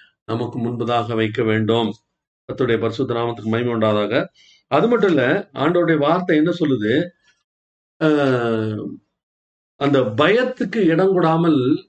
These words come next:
என்ன செய்யணும்? ஆண்டவருடைய வார்த்தையை வச்சு, ஆண்டவருடைய வார்த்தையை அறிக்கை. அதனாலதான் முதலாவது சங்கீதத்துல நம்ம இப்படி வாசிக்கிறோம். முதலாவது சங்கீதம், ஆ, ரெண்டாவது வசனம் இப்படி சொல்லுது, "கர்த்தருடைய வேதத்தில்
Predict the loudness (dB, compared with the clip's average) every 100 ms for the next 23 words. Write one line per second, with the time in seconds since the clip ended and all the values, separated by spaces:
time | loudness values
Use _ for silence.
0 | _ -2 0 0 2 0 2 2 0 0
1 | -2 -2 -2 0 0 0 0 -4 -6 -8
2 | -10 _ -4 0 2 2 0 0 0 0
3 | -2 -12 _ _ _ -2 2 2 2 2
4 | 0 2 2 2 2 2 2 2 2 2
5 | 2 0 -2 _ _ -2 2 2 2 0
6 | 0 0 2 0 0 0 2 0 0 -2
7 | 0 0 0 -2 -6 -4 -2 0 0 -2
8 | -4 -2 0 -2 -4 -10 _ _ _ _
9 | -2 0 2 2 2 2 2 0 -2 -6
10 | -18 _ _ _ _ _ _ _ 0 2
11 | 2 2 2 0 -2 -2 -2 -2 -4 -2
12 | -2 0 0 -2 -8 _ _ _ _ -6
13 | -4 0 2 2 2 2 2 0 0 -4